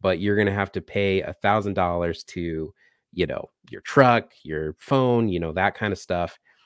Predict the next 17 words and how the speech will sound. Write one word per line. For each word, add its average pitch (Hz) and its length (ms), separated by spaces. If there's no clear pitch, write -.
It's - 100
gonna 87 120
be 87 40
a 82 40
thousand 87 320
dollars. 78 340
So 92 60
you 85 100
take 107 280
that 101 240
thousand 113 340
dollars 101 600
and 95 260
you 87 100
divide 92 420
it 101 160
by 90 480